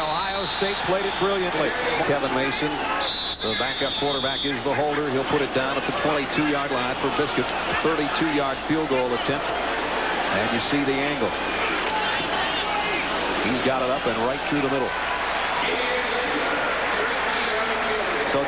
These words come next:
twice tonight, Syracuse has had impressive drives that have taken him deep in Ohio State territory, and both times have had to settle for a field goal. Butler Benote back deep for Ohio State, along with Chris Sanders.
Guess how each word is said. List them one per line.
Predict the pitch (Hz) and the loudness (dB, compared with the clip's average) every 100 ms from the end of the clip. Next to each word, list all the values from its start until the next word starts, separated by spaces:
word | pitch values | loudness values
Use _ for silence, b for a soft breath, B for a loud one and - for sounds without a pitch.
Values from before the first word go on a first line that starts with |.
| - | 0
twice | 180 208 185 - | 0 0 -2 0
tonight, | 160 135 139 - | 0 0 0 0
Syracuse | - - - 175 175 147 | 0 0 0 0 0 0
has | 143 | 0
had | 151 151 | 0 0
impressive | 151 170 180 175 165 170 | 0 0 0 0 0 0
drives | 175 156 156 151 | 2 0 0 0
that | 151 | 0
have | - | 0
taken | 170 156 | 0 0
him | 147 135 | 0 0
deep | 165 196 165 | 0 0 0
in | |
Ohio | 151 156 165 151 | 2 0 0 0
State | 175 - | 0 2
territory, | 170 170 160 160 170 | 2 0 0 0 0
and | 156 | 0
both | - 220 170 | 2 2 2
times | 143 139 160 | 0 0 0
have | 147 | 0
had | 156 165 | 0 0
to | 156 160 | 0 0
settle | 156 156 | 2 2
for | 165 160 | 2 0
a | 160 | 2
field | 165 165 | 2 2
goal. | 135 110 - - 107 - | 2 2 0 -2 0 0
Butler | 143 139 123 | 2 2 2
Benote | 123 139 - 127 123 | 2 0 0 0 0
back | 127 127 - | -2 -2 -2
deep | 139 - | -2 0
for | 127 | 2
Ohio | 117 123 117 | 2 2 0
State, | 110 - 143 - - - - - - - - - - 90 | 0 0 0 -2 -8 -8 -8 -8 -6 -6 -6 -6 -2 0
along | 107 | 0
with | 110 110 | 0 0
Chris | 135 123 | 0 0
Sanders. | - 135 139 151 | 2 2 2 0